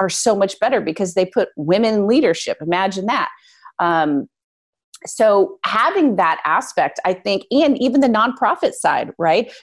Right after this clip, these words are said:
Just like you, you were in a leadership position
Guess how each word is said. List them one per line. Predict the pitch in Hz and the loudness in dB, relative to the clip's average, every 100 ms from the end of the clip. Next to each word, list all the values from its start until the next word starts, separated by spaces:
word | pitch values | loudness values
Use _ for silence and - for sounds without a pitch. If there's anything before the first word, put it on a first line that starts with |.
| - | -4
Just | 262 349 | -2 0
like | 285 - | -2 2
you, | 339 226 175 | 4 4 2
you | 214 | 2
were | 208 | 2
in | 190 | 2
a | |
leadership | 175 196 254 - - | 2 2 2 -2 -2
position | - 175 240 - 170 147 190 | -2 0 0 0 -2 -2 -4